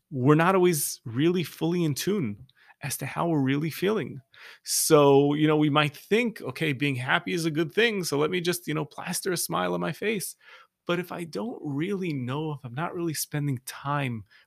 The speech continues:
reflecting and thinking about, like, what's my emotional temperature? Uh, what, what, what are the dominant emotions that I'm feeling today, this week, this month? Then we're not really going to be in tune, in tune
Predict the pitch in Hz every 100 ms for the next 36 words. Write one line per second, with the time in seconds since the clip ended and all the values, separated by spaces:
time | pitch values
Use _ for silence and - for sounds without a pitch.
0 | - 123 - - 170 - 156 135 123 123
1 | - 208 202 170 147 123 117 - 131 127
2 | 120 113 170 - 190 147 139 139 151 -
3 | 151 - 143 156 151 - 90 - _ -
4 | - _ _ _ _ 208 113 101 - 110
5 | 110 123 - 170 165 - 175 202 175 160
6 | 120 123 135 170 180 156 147 135 147 180
7 | - 147 127 123 135 127 151 160 151 -
8 | 147 139 165 151 127 - 135 160 160 143
9 | 127 127 143 220 175 - _ - - -
10 | - - 151 160 175 185 180 185 170 180
11 | 233 - 185 156 190 247 240 180 214 214
12 | - 185 208 208 - - 226 202 - 226
13 | 262 143 107 - _ 185 185 - 226 247